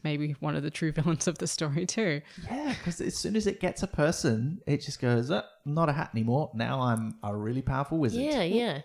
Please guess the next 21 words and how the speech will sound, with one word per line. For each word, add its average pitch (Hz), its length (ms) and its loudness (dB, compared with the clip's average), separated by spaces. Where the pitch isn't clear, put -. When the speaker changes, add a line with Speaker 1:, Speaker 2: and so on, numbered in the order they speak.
Speaker 1:
'Cause 214 100 0
he 247 80 4
got 247 100 8
offended. 160 720 4
I 160 60 -2
mean, 151 100 0
I'm 156 140 0
calling 170 240 0
the 143 80 -2
hat 143 180 -4
a 135 60 -4
he, 143 300 -4
but, 147 220 -4
um, 160 220 0
because 180 320 4
he 165 100 0
got 165 140 -2
called 185 200 4
a 175 40 4
figure 214 400 2
hat. - 380 -2